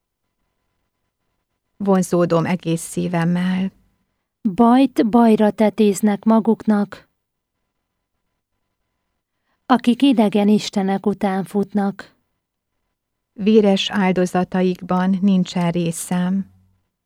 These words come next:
Speaker 1: Még csak nevüket sem veszem ajkamra.
Speaker 2: Az Úr az én örök részem és kelyhem.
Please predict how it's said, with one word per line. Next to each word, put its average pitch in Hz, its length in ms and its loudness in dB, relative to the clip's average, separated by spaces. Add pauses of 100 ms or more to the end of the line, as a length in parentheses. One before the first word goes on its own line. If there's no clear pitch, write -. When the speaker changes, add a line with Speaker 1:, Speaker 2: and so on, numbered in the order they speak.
(1700)
Speaker 1:
Még 196 240 0
csak 190 220 -2
nevüket 185 580 0
sem 175 260 -2
veszem 165 400 -4
ajkamra. 175 840 -4 (540)
Speaker 2:
Az 240 160 4
Úr 285 140 4
az 254 180 2
én 220 220 4
örök 247 360 2
részem 220 480 2
és 196 220 -2
kelyhem. 214 680 0